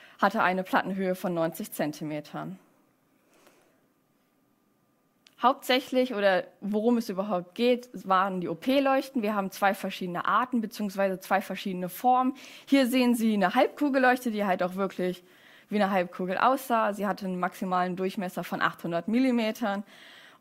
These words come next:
Und die zweite Leuchte haben wir als Spaltenleuchte definiert, da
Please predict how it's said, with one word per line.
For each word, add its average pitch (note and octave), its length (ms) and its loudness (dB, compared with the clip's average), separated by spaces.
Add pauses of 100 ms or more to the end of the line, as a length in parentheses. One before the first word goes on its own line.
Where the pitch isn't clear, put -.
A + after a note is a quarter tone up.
Und G#3+ 160 2
die G3 100 -2
zweite F#3+ 360 2
Leuchte G3 520 0
haben F#3 260 0
wir F3 100 -2
als E3+ 160 -4
Spaltenleuchte A#3+ 680 0
definiert, G3+ 720 -2 (640)
da F#3+ 360 6